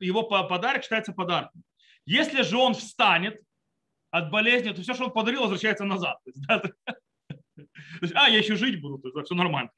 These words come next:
то есть, ребят. То, э, с этим мы разобрались. Теперь, в современном иврите, как называется вот этот вот человек?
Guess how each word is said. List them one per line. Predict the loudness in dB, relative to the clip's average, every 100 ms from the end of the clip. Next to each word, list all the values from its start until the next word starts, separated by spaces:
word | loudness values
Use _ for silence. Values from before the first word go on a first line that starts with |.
| -20
то |
есть, | -20
ребят. | -18 -18 _ _ _ -8 2
То, | 2 2 -10 _
э, | 2 4 4
с | 4
этим | 2 2 2
мы | 2
разобрались. | 2 0 -2 -4 -6
Теперь, | -4 2 0 0 _ _ _ _ _ _ _ -20
в |
современном | -4 0 2 2 2 2 2
иврите, | 2 0 -4 -6
как | -6
называется | -6 -4 0 2 0 -4 -4
вот | -4 -10
этот |
вот | -12 -12
человек? | -10 -6 -4 -4